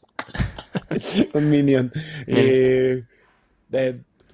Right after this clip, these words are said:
Speaker 1: tenemos por el otro lado a Lisandro, que también pinches nom-, también pinches nombres, échenles la mano,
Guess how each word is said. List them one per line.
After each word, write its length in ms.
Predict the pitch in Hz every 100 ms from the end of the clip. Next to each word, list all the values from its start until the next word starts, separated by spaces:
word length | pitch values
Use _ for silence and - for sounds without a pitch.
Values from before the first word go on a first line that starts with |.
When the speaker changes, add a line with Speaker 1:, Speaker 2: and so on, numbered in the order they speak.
| -
Speaker 1:
tenemos 300 | 131 131 143
por 120 | 143
el 120 | 120 131
otro 200 | 139 135
lado 280 | 131 139
a 60 | 147
Lisandro, 720 | 117 113 143 139 139 123 117
que 120 | 113 110
también 320 | 113 123 127
pinches 300 | 127 - 120
nom-, 280 | 113 113 135
también 300 | 110 123 135
pinches 260 | 123 - 107
nombres, 340 | 98 104 101
échenles 360 | - 113 95 85
la 100 | 82
mano, 280 | 85 95